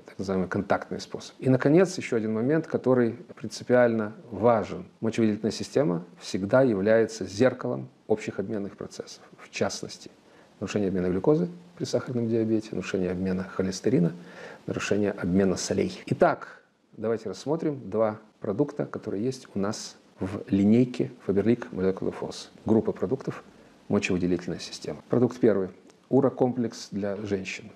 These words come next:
Задача, которую мы в свое время с-, перед собой поставили при разработке этого комплекса — это в первую очередь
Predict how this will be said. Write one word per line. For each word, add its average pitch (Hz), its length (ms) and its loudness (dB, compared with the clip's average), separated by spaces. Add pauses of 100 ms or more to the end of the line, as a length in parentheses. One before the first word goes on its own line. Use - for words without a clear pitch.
Задача, 156 360 2
которую 131 240 0
мы 123 180 -2
в - 60 -14
свое 117 180 -2
время 110 160 -2
с-, - 160 -12
перед 110 160 -6
собой 113 180 -4
поставили 104 440 0
при 113 100 -8
разработке 107 480 0
этого 107 160 -4
комплекса — 196 480 -2 (160)
это 143 480 4
в - 40 -12
первую 104 340 2
очередь 139 640 -2